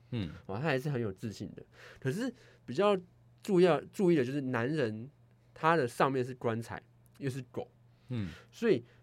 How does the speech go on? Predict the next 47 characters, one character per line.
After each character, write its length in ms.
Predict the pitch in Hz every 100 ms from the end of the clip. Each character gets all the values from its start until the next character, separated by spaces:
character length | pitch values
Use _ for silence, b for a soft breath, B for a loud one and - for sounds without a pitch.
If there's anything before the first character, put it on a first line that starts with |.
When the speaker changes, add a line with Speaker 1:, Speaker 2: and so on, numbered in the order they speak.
| b
Speaker 2:
可 380 | - - 131 120
能 340 | 110 110 123 147
他 300 | 175 170 170
的 220 | 143 120 -
周 240 | 147 151
围 140 | 127 104
如 120 | 127
果 80 | 131
有 160 | 107
一 60 | 113
些 160 | 123
男 340 | 120 113 95 113
性 520 | 113 - 170 120 107
的， 200 | 104 -
像 240 | 113 123
是 320 | 117 120 110 107 b b b _
支 200 | - 143
持 240 | 143 113
者， 240 | 117 - 98
或 200 | 135 127
是 200 | 127 120
男 260 | 120 104 110
性 220 | 113 135
的， 100 | 110
像 240 | 107 113 113
是， 120 | 110
呃， 200 | 104 101
其 140 | -
他 140 | 107 117
政 180 | 123
治 60 | 120
人 120 | 107
物 120 | 113
的 100 | 104
站 260 | 95 117 98
台 140 | - - -
啊， 100 | - _ B B B B
可 160 | 104
能 80 | 104
要 80 | 117
比 60 |
较 120 | 104 104
注 300 | - 120 104
意 180 | 101 101
一 40 |
点。 180 | 98 107
Speaker 1:
哦。 380 | 123 123 120